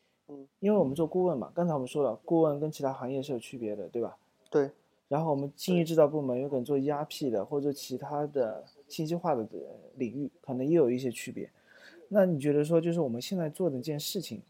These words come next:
Speaker 2: 贴近车间现场，贴近最具体的一些事情，那这样事情有痛苦的地方吗？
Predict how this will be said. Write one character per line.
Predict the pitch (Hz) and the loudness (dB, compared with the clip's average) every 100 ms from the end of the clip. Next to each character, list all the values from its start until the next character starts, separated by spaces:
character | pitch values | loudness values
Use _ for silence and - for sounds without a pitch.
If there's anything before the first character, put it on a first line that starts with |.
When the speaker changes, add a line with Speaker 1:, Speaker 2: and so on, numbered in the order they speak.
| _ _ _ | _ _ _
Speaker 2:
贴 | - 165 | -2 0
近 | 160 143 | 0 -2
车 | 160 | -4
间 | 151 151 | -4 -4
现 | 175 143 | -4 -4
场， | 143 107 - | -6 -10 -8
贴 | 165 | -6
近 | 156 | -6
最 | 143 165 | -2 -4
具 | 151 190 | -2 -6
体 | - 110 | -6 -6
的 | 113 | -6
一 | |
些 | 113 | -6
事 | 113 - 123 | -8 -10 -12
情， | - - _ _ _ | -12 -20 _ _ _
那 | 170 170 | -4 0
这 | 175 | 0
样 | 156 | -2
事 | - | -4
情 | 151 135 - _ _ | -6 -8 -10 _ _
有 | - 127 127 | -2 -2 -2
痛 | - 233 190 | -4 0 0
苦 | - | 0
的 | 110 | -4
地 | 120 | -4
方 | 113 107 | -8 -12
吗？ | 104 | -16